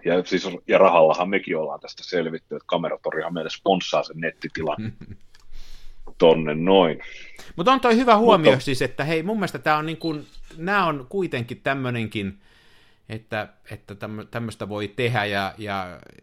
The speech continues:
Speaker 2: vaikka ei olisi yhtään kuulijaa, niin että olisi silti hauskaa tehdä, niin onhan tää aika jännä tää, että kyllä tässä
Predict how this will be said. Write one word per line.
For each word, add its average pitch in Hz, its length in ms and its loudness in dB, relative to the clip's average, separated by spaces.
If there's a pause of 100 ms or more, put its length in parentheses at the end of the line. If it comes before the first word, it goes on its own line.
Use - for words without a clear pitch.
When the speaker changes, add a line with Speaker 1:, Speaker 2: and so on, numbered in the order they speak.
(380)
Speaker 2:
vaikka 110 260 -12
ei 107 320 -8
olisi 113 240 -6
yhtään 113 360 6
kuulijaa, 120 440 -4
niin 92 120 -8
että - 160 -14
olisi 98 120 -10
silti 107 220 -8
hauskaa 101 360 -6
tehdä, 113 180 -8
niin 123 100 -8
onhan 202 180 -8
tää 220 100 -8
aika 208 160 -8
jännä 208 340 -4
tää, 107 480 -2
että 120 200 -12
kyllä 170 120 -6
tässä 175 300 -4